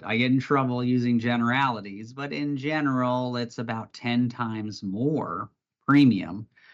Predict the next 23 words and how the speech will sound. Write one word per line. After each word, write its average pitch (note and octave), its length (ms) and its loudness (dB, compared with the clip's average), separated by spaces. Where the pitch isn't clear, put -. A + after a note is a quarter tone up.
for A2 300 -2
a F#2 320 -6
permanent D3 340 8
policy - 760 -8
than G2 220 -6
a G2 60 -6
term C3+ 340 4
policy. - 640 -8
You G#2+ 80 -4
might G2+ 120 -2
say, F#2+ 200 -4
"Wow, G2 520 0
well, G#2+ 120 -14
that C3+ 260 -8
sounds, A2 840 -2
uh, G2+ 320 -8
that A2 220 -6
sounds C3 220 2
like A2+ 120 -2
a G#2 60 -4
bad G2 340 -8
deal." - 460 -4
Well, D#3+ 460 0